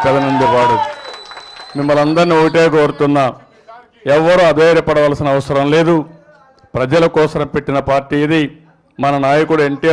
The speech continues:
రామారావు గారు ఆ రోజు ముప్పై ఏడు సంవత్సరాల కంటే ముందు పెట్టి, ఆ రోజు సమైక్య ఆంధ్రప్రదేశ్లో కానీ, ఈ రోజు కానీ తెలుగుదేశం పార్టీ చేసిన పనులు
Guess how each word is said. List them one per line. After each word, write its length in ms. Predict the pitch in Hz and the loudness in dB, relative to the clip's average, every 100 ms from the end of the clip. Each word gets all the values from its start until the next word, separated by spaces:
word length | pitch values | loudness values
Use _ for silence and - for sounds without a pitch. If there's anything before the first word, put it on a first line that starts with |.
| 151 | 2
రామారావు 420 | 151 151 151 147 | 2 2 2 2
గారు 160 | 151 147 139 | 2 2 2
ఆ 20 | 139 | 2
రోజు 160 | 151 151 | 2 0
ముప్పై 240 | 143 - 143 | -4 -2 -2
ఏడు 100 | 139 135 | -2 -4
సంవత్సరాల 400 | 139 151 156 151 147 | -4 -4 -2 -2 -2
కంటే 220 | 143 135 135 | -4 -4 -2
ముందు 160 | 139 147 | 0 0
పెట్టి, 260 | 147 151 180 151 - _ _ _ _ _ | 0 0 -2 -2 -6 _ _ _ _ _
ఆ 120 | 127 151 160 | -2 2 2
రోజు 280 | 180 170 160 113 - - | 2 2 0 -2 -8 -6
సమైక్య 540 | 143 165 180 180 185 165 | -2 0 0 0 2 2
ఆంధ్రప్రదేశ్లో 580 | 160 156 151 151 147 143 143 | 2 -2 0 -2 0 -2 0
కానీ, 220 | 170 185 160 - - _ - | 0 -2 -6 -12 -20 _ -6
ఈ 160 | 131 160 | 0 2
రోజు 220 | 170 160 156 | 2 2 2
కానీ 220 | 160 180 165 - - _ _ - | 2 2 -2 -4 -16 _ _ -4
తెలుగుదేశం 640 | 147 175 180 170 165 160 147 | 0 2 2 2 0 0 0
పార్టీ 300 | 151 147 147 143 | 0 0 -2 -6
చేసిన 300 | 147 143 147 135 139 | -4 -4 -2 -2 -2
పనులు 240 | 147 160 | 0 0